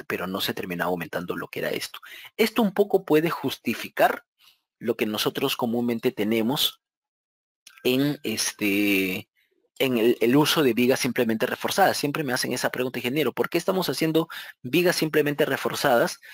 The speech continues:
si todas las vigas tienen doble refuerzo? No entiendo por qué hacemos vigas simplemente reforzadas".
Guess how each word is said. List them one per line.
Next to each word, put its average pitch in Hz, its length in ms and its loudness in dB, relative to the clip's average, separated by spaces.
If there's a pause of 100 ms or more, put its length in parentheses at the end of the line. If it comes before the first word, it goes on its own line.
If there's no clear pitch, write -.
(160)
si 117 180 -2
todas 151 340 6
las 120 180 2
vigas 120 340 0
tienen 110 380 -2
doble 101 320 0
refuerzo? - 580 0 (440)
No 110 200 -6
entiendo 120 340 -4
por - 160 -8
qué 107 60 -8
hacemos 110 260 -2
vigas 113 220 -2
simplemente 101 480 -6
reforzadas". - 640 -4